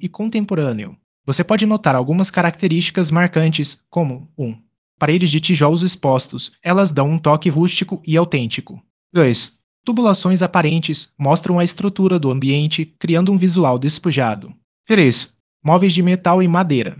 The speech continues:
esses materiais trazem um contraste interessante e são super duráveis. Quatro, iluminação de estilo vintage,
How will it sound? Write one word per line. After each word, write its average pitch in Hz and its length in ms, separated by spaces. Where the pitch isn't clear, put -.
esses 156 260
materiais 175 500
trazem 170 340
um 180 100
contraste 185 540
interessante 196 600
e 185 60
são 196 180
super 190 340
duráveis. 131 720
Quatro, 131 340
iluminação 208 580
de 175 80
estilo 175 320
vintage, 151 600